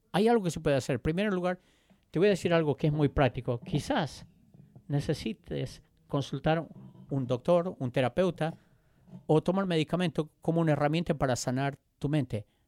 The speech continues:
Y no hay vergüenza en eso. Número dos, quizás luches con estos a ciertos niveles, quizás a, a diferentes etapas en tu vida. ¿Por qué?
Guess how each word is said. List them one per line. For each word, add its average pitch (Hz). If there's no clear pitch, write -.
Y 123
no 135
hay 143
vergüenza 135
en 123
eso. 113
Número 127
dos, 175
quizás 185
luches 170
con 131
estos 120
a 123
ciertos 220
niveles, 147
quizás -
a, -
a 147
diferentes 175
etapas 151
en 135
tu 147
vida. 175
¿Por -
qué? 185